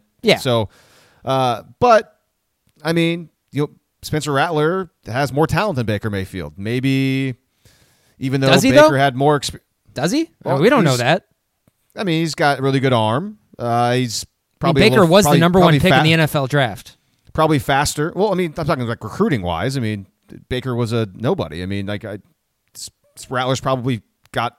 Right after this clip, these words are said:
Speaker 2: a little more speed, probably more, a little more athletic. Actually, definitely probably a little more athletic than Baker. Uh, I mean, I guess we'll get a better look at him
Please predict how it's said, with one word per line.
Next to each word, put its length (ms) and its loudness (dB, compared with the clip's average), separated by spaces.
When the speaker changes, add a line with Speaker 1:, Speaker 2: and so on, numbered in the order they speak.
Speaker 2:
a 40 -20
little 160 -6
more 160 -2
speed, 520 -2
probably 240 -4
more, 180 -2
a 40 -2
little 160 -4
more 140 0
athletic. 360 -2
Actually, 220 -6
definitely 320 -4
probably 160 -2
a 40 -2
little 120 0
more 160 -2
athletic 380 -4
than 100 -6
Baker. 420 -4
Uh, 100 -6
I 160 -2
mean, 120 2
I 60 0
guess 180 -4
we'll 80 -4
get 80 -2
a 40 -2
better 160 0
look 180 0
at 120 2
him 320 -4